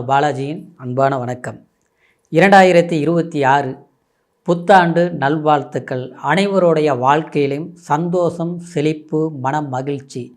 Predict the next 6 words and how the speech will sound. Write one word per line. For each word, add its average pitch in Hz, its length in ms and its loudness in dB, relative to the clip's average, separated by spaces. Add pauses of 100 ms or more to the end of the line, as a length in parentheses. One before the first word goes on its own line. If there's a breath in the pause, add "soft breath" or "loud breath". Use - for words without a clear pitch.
(380 soft breath)
எதிர்பார்த்த 185 680 4 (120)
வாழ்க்கை, 175 400 0 (800)
எதிர்பார்க்கக்கூடிய 165 1000 0
சில 143 160 -4 (220)
கனவுகள் 170 500 0 (380)
நினைவாகி 151 640 -2